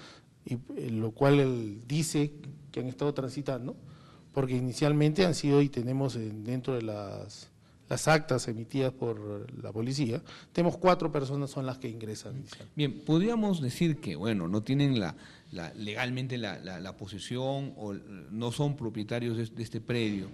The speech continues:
Speaker 2: Hasta ahí po-, podríamos comprender, pero si ellos tienen documentos de compraventa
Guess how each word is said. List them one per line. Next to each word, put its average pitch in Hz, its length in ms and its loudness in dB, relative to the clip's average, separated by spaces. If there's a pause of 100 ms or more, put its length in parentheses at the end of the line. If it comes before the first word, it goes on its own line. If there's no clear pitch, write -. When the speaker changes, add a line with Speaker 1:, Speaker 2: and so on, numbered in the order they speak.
(420)
Speaker 2:
Hasta - 220 -10
ahí 131 80 -2
po-, 131 280 -4
podríamos 120 480 0
comprender, 98 800 -2 (640)
pero 110 840 0 (200)
si - 200 -4
ellos 202 240 -2
tienen 196 260 -4
documentos 131 720 -2
de 101 80 -4
compraventa 110 1000 -4